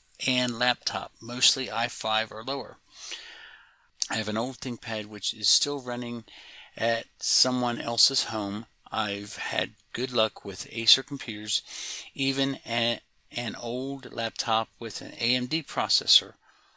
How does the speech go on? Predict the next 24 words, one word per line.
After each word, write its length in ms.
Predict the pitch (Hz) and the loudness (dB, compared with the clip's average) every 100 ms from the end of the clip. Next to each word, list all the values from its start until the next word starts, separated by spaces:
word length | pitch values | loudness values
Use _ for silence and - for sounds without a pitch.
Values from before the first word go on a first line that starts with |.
| _ _ - | _ _ -10
One 200 | 117 127 | -4 -2
of 120 | 123 | -2
the 100 | 113 | -2
nicest 520 | 110 127 139 - - | 0 2 0 0 -2
ones 300 | 139 139 131 | -2 -2 -2
that 100 | 110 | -4
I, 280 | 101 110 117 - - - | -4 -4 -6 -10 -20 -6
that 140 | 107 | -2
I've 140 | 113 - | -2 0
had 180 | 120 | -2
la-, 120 | 113 113 - | -2 -8 -10
lately 580 | 113 127 135 - 101 - | -4 -2 -2 -6 -12 -12
is 320 | - 107 107 - | -10 -2 4 4
an 180 | 107 | 2
Asus 540 | 101 117 123 - 151 - | -6 -2 2 2 0 -2
laptop 460 | 117 - - 110 - | -2 -2 -2 -2 -4
with 160 | 110 - | -12 -10
an 100 | 101 | -6
i 120 | 110 | -2
seven 340 | - 165 170 | 0 2 0
processor. 800 | - 113 110 - 117 - - 90 - - - - | -2 -2 4 4 2 -2 -4 -6 -16 -20 -20 -16
It's 240 | 107 104 - | -6 -2 -2
ultra 320 | 107 - 101 | -2 -4 -2
light, 280 | 110 147 | -2 -2